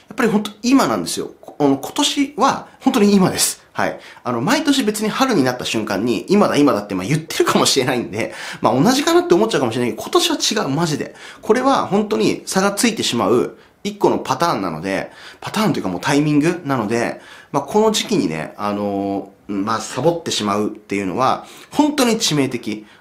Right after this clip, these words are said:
うん、あの、人生将来、あの時サボって良くなかったなって思ってしまうかもしれないぐらい、良くないタイミングだと思うので、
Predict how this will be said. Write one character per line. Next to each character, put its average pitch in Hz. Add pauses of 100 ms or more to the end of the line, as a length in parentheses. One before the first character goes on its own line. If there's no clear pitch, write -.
う 117
ん、 101
あ 135
の、 127
人 214
生 117
将 147
来、 107 (140)
あ 143
の 151
時 165
サ 139
ボ 160
っ 170
て -
良 156
く 160
な 156
か 151
っ -
た 139
な 160
っ 170
て 165
思 196
っ 214
て 180
し -
ま 302
う 208
か -
も 98
し -
れ 101
な 95
い 90
ぐ 92
ら 87
い、 147 (280)
良 170
く 120
な 117
い 92
タ 87
イ 90
ミ 98
ン -
グ 95
だ 98
と 98
思 101
う 95
の 85
で、 123